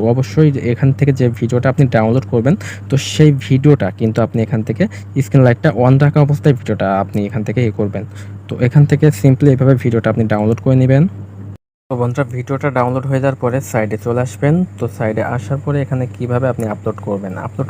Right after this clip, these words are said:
করার জন্য এই যে প্রোফাইল সরাসরি দেখতে পাচ্ছেন, এই যে একটা প্লাস আইকন দেখছেন, এই প্লাস আইকনে আপনি ক্লিক করবেন। প্লাস আইকনে ক্লিক করার পরে এখান থেকে দেখতে পারবেন আপনার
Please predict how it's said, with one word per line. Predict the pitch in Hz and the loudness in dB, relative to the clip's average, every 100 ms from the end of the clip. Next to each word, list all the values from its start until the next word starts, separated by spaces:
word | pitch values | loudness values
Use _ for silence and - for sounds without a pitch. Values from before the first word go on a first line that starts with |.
| 120 | -4
করার | 139 135 | -4 -4
জন্য | 135 143 | -4 -4
এই | 123 | -4
যে | 123 | -6
প্রোফাইল | 135 127 - 139 - | -6 -4 -2 -2 -2
সরাসরি | 123 113 113 110 | -4 -4 -8 -8
দেখতে | 104 107 | -6 -6
পাচ্ছেন, | 101 - 180 - - - 151 | -6 -4 -6 -8 -14 0 4
এই | 160 | 6
যে | 160 156 | 4 2
একটা | - 147 | 0 -2
প্লাস | 143 135 127 113 | 2 2 2 -2
আইকন | 101 101 123 | -4 -4 -2
দেখছেন, | 127 - 156 135 | -4 -2 -2 0
এই | - | -2
প্লাস | 120 117 98 120 | -2 -2 -4 -4
আইকনে | 107 131 131 | -4 -2 -2
আপনি | 107 104 | -4 -6
ক্লিক | 110 101 | -8 -6
করবেন। | 104 98 104 101 | -8 -6 -10 -4
প্লাস | 113 110 98 | -2 -2 -4
আইকনে | 117 113 139 139 | -6 -4 -4 -4
ক্লিক | 143 - | -6 -2
করার | 143 147 | -2 0
পরে | 139 | -2
এখান | 110 117 | -4 -6
থেকে | 117 107 | -6 -6
দেখতে | 104 120 | -6 -4
পারবেন | 127 131 117 151 - - - 113 | -4 -2 -4 -6 -10 -14 -6 -4
আপনার | - 139 | 0 -2